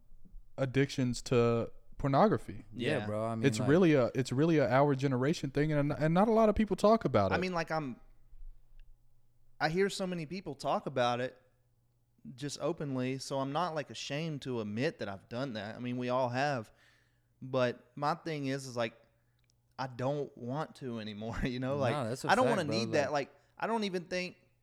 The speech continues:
Speaker 3: obviously, masturbation is not unhealthy. Like, everyone does, but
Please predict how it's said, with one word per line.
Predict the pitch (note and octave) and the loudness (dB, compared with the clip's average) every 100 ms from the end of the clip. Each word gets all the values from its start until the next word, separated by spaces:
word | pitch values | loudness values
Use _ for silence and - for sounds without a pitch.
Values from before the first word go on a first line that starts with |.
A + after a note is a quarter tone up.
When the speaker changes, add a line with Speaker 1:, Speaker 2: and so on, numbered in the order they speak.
| _ _ _ _ _ _ _ _ _ - | _ _ _ _ _ _ _ _ _ -4
Speaker 3:
obviously, | C#3+ F#3+ F3+ E3 D#3 | 0 2 0 -2 -2
masturbation | B2 C3+ D3 C#3 B2 C#3+ D3+ C#3 B2 | 0 0 0 -2 -2 -2 -2 -4 -4
is | A2+ | -4
not | B2 B2+ B2+ - | 0 0 0 -4
unhealthy. | B2 A2+ B2 C3+ D3 A2+ | -6 -4 -4 -4 -6 -6
Like, | G#2+ - _ - | -6 -10 _ -6
everyone | C3+ C#3 B2+ B2 A#2 | -4 -2 -2 -2 -2
does, | A#2 G#3+ G2 G2 - - _ _ _ _ - | 2 2 2 -4 -16 -20 _ _ _ _ -4
but | C#3 C3+ - | 0 0 -4